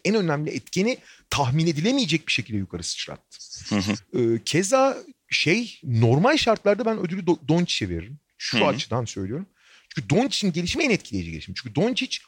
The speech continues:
Speaker 1: All-Star sınırında bir oyuncudan süperstara dönüştü ki bence en zor gelişim o. Hani hep söylediğim bir şey var abi. Everest'e çıkıyorsun. Sıfır metreden altı bin metreye çıkmak var. Altı binden yedi bine çıkmak. Altı binden yedi bine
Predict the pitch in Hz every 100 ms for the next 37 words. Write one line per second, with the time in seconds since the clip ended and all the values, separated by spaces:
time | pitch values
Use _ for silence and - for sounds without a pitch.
0 | _ - 147 - - 262 - 196 165 151
1 | 147 156 175 294 - - 180 156 185 175
2 | 135 87 - - - - - - 131 156
3 | 226 160 139 117 139 226 104 - _ _
4 | _ _ _ - 92 85 _ _ _ _
5 | - 196 - _ - - 151 147 160 160
6 | 165 101 107 98 110 156 156 156 - 196
7 | 202 - 226 _ _ _ _ _ _ _
8 | _ _ _ - - 196 180 190 185 175
9 | 180 160 160 202 190 175 180 175 - -
10 | 202 196 214 240 - 143 151 208 220 202
11 | 165 185 202 - 135 - 139 202 240 208
12 | 190 208